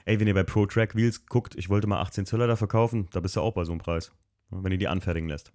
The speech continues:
in den Maßen, die du brauchst. Ähm, Skala eins bis zehn Frage. Tja, Max, jetzt hast du mich. Äh, ich würde sagen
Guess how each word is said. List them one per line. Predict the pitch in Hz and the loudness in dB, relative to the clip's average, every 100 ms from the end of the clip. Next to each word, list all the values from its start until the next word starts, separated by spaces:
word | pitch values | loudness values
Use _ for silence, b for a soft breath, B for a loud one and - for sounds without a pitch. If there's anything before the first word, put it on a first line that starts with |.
| - | -10
in | 87 | -6
den | 85 | -2
Maßen, | 87 87 | -2 -2
die | 82 | -6
du | |
brauchst. | 82 - - B B B B 101 - | -6 -6 -12 B B B B -10 2
Ähm, | 117 117 113 117 117 _ _ _ _ _ - | 4 4 4 2 -2 _ _ _ _ _ -20
Skala | - 113 107 | -2 4 4
eins | 98 92 | 4 0
bis | 98 | -4
zehn | - 95 | -2 -2
Frage. | - 76 82 85 - _ _ _ | -2 -6 -6 -10 -16 _ _ _
Tja, | - 87 | -14 -12
Max, | 80 - | -14 -10
jetzt | 92 - | -10 -6
hast | 90 90 | -6 -4
du | |
mich. | 85 - - | -8 -10 -10
Äh, | 90 85 - b b b b b b _ | -8 -8 -12 b b b b b b _
ich | 104 107 | 0 4
würde | 120 | 4
sagen | 107 110 113 113 113 | 6 4 4 0 -2